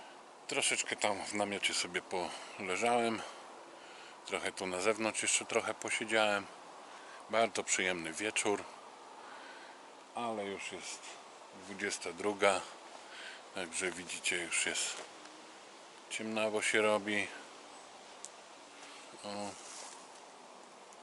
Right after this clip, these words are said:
Także chyba czas wracać do namiotu,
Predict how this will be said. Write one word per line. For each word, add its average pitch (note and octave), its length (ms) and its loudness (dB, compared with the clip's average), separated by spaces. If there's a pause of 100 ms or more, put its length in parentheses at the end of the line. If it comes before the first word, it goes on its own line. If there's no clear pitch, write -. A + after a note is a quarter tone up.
(3000)
Także G2 560 0
chyba F#2 420 4 (1200)
czas - 380 2 (3250)
wracać B2 520 6
do G2+ 140 2
namiotu, G#2 640 8